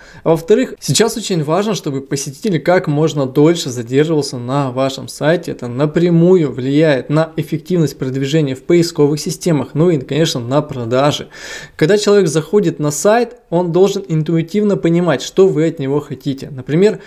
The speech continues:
нажать кнопку «Заказать» или прочитать более детальную информацию о товаре или услуге. А возможно, вы хотите, чтобы он перешёл в раздел «Контакты». Это всё достигается путём,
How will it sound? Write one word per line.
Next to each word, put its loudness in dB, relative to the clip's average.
нажать 2
кнопку -4
«Заказать» -4
или 4
прочитать -2
более 2
детальную 0
информацию -2
о 4
товаре 0
или 0
услуге. -2
А 2
возможно, 2
вы -2
хотите, -6
чтобы -4
он -4
перешёл 2
в -4
раздел 2
«Контакты». 0
Это 2
всё -2
достигается 0
путём, 0